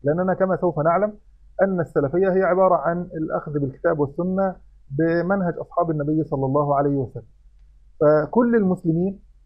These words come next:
المفروض أن هم يكونوا سلفيين، يحبون سلفهم الصالح ويتبعون منهجهم،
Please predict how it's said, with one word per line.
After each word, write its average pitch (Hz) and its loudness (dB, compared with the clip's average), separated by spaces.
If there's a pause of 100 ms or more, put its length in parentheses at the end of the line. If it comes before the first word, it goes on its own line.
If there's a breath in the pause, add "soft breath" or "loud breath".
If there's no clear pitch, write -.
(640)
المفروض 170 2
أن 156 4
هم 170 0 (140)
يكونوا 156 -2 (280)
سلفيين، 143 -2 (720)
يحبون 143 0
سلفهم 131 0
الصالح 156 -2
ويتبعون 135 -2
منهجهم، 160 -2